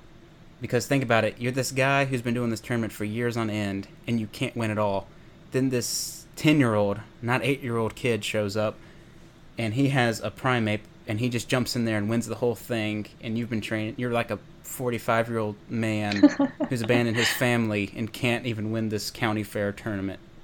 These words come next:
Speaker 1: and this kid does it in about four hours. <laughs> So, I think Anthony's probably a little more upset than he'd be willing to share, which is probably why he stole Ash's Pokemon.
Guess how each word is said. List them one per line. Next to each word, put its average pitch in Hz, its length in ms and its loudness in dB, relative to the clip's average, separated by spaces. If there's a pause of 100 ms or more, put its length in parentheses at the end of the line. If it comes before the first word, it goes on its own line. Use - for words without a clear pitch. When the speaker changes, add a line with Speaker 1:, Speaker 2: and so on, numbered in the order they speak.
(100)
Speaker 1:
and 110 100 -2
this 101 80 -6
kid 113 240 -4
does 107 160 -4
it 104 100 -2
in 101 160 -2 (500)
about 107 220 -2
four 120 280 4
hours. 95 580 0
<laughs> - 60 -10 (680)
So, - 180 -6
I - 460 -8
think 165 120 0
Anthony's 160 340 2
probably 139 420 2 (380)
a - 40 -10
little 156 200 -2
more 139 140 4
upset 131 320 2
than 117 120 -4
he'd 120 140 -6
be 117 100 -4
willing 113 220 -2
to 104 60 -4
share, 110 240 -2
which 101 180 -6
is - 100 -16
probably 110 220 -2
why 98 140 0
he 98 80 -4
stole 98 320 -2
Ash's - 240 -8
Pokemon. - 480 -10